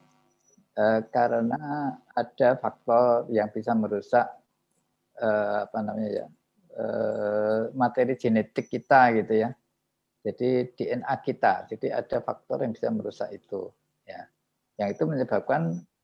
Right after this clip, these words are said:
D N A kita itu kemudian terjadi perubahan atau yang dalam istilah,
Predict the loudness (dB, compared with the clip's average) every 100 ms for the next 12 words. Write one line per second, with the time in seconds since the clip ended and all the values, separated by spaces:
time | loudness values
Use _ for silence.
0 | -10 -8 -8 -10 -10 -4 -4 -2 -4 -6
1 | -8 -6 -4 -4 -4 -14 -14 -2 0 0
2 | -2 _ _ _ _ _ _ -6 -2 0
3 | 4 4 4 -2 -4 -8 -8 -12 -6 -6
4 | -6 -12 0 4 6 4